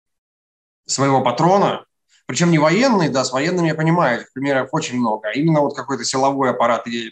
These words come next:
пара-, аппарат репрессий, который предавал своего патрона – и, значит, э, соглашался передать власть там либо какой-то коалиции, либо, э, ну, о-, очевидно, наверное, коалиции, потому что кому еще?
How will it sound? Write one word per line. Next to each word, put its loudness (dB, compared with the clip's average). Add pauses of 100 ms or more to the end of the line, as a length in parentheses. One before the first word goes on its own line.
пара-, 2
аппарат 0
репрессий, -2
который -4
предавал 0
своего -4
патрона – -2 (520)
и, 0
значит, 0
э, 0
соглашался -2
передать -6
власть 0
там -12
либо -6
какой-то -4
коалиции, 0
либо, 0 (600)
э, -8 (100)
ну, -2
о-, -4
очевидно, -4
наверное, -2
коалиции, -2 (840)
потому -12
что -20 (140)
кому -10
еще? -12